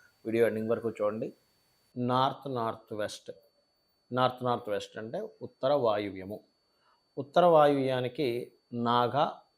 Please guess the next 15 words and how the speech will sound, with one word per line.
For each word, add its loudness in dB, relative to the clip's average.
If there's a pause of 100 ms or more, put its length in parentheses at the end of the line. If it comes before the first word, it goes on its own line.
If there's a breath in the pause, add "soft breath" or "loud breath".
ముఖ్య -6
అనేటువంటి -6
పదాలు 0
ఎక్కువగా -6
రూల్ -6
చేస్తూ -12
ఉంటాయి. -20 (340)
అంటే, -2
అది 4
ఎక్కడండి, -2
ఉత్తర -2
వాయువ్యం 0
అంటే -8
ఎక్కడ -10
అని -10